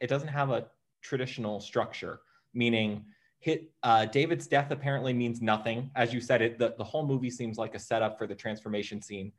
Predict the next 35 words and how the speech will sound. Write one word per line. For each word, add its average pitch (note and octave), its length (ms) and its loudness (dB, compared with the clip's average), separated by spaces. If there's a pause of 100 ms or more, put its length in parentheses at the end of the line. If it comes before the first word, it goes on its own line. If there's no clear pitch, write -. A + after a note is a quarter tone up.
(220)
which B2 200 0
is A#2 120 -2
totally C3+ 400 0
true. G2+ 440 -2 (460)
Um, G#2+ 380 2 (680)
he's D#3+ 340 -4
not D3+ 220 2
saved D3 280 2
at C#3 140 2
the C#3 100 4
end. C3 160 4
He's B2+ 180 -2
not C3 220 4
redeemed. A#2+ 540 0
He B2+ 100 -2
doesn't A#2 300 0
save A#2 300 2
anybody. A2+ 600 4
It, A2 200 -2
exactly C#3 500 2
what B2+ 180 2
hap-, B2 220 -6 (140)
the A#2+ 120 2
movie E3 320 2
doesn't C#3+ 280 2
allow A#2+ 260 2
for A#2+ 160 -4
any A#2 160 0
coincidence. A2+ 720 -4
It's - 180 -8
like A#2 220 2 (160)
what C3 240 0
would A#2+ 80 2
happen A#2+ 260 2
if G#2+ 100 -2